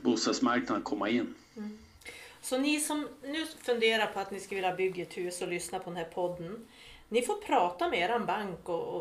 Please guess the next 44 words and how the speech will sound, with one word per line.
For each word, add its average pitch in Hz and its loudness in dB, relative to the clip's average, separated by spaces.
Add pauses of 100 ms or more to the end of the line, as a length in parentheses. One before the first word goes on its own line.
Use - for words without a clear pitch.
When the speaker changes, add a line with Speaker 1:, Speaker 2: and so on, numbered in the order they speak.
Speaker 2:
och 202 -12
lägga 262 2
ett 240 -10
förslag 220 -2
där 202 -2
att 196 -2
om 240 -2
det 247 2
är 247 2
så 240 -2
att 240 -2
ni 233 2
bygger 262 0
ett 233 -6
hus 226 -4
som 214 -6
går 202 -6
att 196 -10
flytta 233 0
på, 160 -2 (100)
har 208 -6
ni 233 0
en 220 0
möjlighet 196 -6
att 185 -16
få - -10
låna 202 -6
då? 381 -4 (200)
Väck 269 4
frågan! 233 2 (680)
Det 180 0
är 160 4
väl 156 -2
Speaker 1:
Tycker 135 4
jag 131 8
är 131 8
en 127 -2
mycket 143 6
bra 123 8
idé. 110 2 (480)
Jag 123 -2
tror 143 8
att, - 0
eh, 135 10